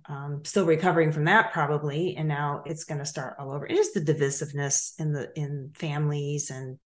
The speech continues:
in the world, and that, some of that has never, like, gone away. Like, Chris, my husband, and I, we talk to our family sometimes, and it's like, "What do you talk about?"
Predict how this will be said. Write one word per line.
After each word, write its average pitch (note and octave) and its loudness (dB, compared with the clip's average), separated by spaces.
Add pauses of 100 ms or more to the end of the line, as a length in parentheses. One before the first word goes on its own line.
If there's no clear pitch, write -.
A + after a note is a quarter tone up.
in D3 -4
the C#3 -6
world, C#3 -4
and C3+ -4
that, G#3+ 0 (180)
some D4 2
of C#4+ 6
that C#4 6
has B3+ 0
never, G#3+ 4
like, F#3+ 2 (640)
gone E3+ 6
away. F#3+ 10
Like, C3+ 6 (560)
Chris, E3 0
my C#3+ -4
husband, E3 0
and C#3+ 0
I, - -2
we C#3+ -2
talk D3+ -2
to E3 -2
our D3+ -2
family D#3+ -2
sometimes, D3 -6
and C3 -10
it's - -6
like, B2+ -6 (840)
"What C#3 -4
do C#3+ -2
you A#2 -10
talk C#3+ -2
about?" G2+ -4